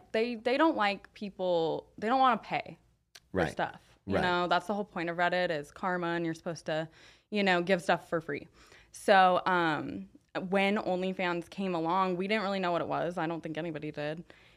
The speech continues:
Speaker 1: And when I finally did some research into it, it was like, "Holy crap, this is a platform where you can have control." And, like, there's, you know,
Speaker 2: Right.
Speaker 1: you're not gonna get scammed. There's,
Speaker 2: Right.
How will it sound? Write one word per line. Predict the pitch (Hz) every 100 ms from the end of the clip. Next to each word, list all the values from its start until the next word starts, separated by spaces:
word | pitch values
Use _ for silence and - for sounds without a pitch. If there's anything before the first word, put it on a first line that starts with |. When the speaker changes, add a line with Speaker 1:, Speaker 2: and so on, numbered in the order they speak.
| _ -
Speaker 1:
And | 185 175 160 147 143 -
when | 190 180
I |
finally | 175 180 190 180
did | 170 180
some | 180
research | 156 151 156 196 190
into | 226 233
it, | 269 -
it |
was | 185
like, | 180 165
"Holy | - - 190 185
crap, | 165 165 147
this | 175
is | 170
a | 175
platform | - 151 147 - 196 202
where | 180 165
you | 160 156 180 185 175 175
can | - 185 165 165
have | 156 156
control." | - 151 - 160 160 180 -
And, | 185
like, | 165
there's, | 165 165 165 156 - -
you | 185
know, | 175 160 185 185
Speaker 2:
Right. | 95 95 85 -
Speaker 1:
you're |
not | 208
gonna | 233 214
get | 160 -
scammed. | 170 160 156 208 208
There's, | 175 170
Speaker 2:
Right. | 92 78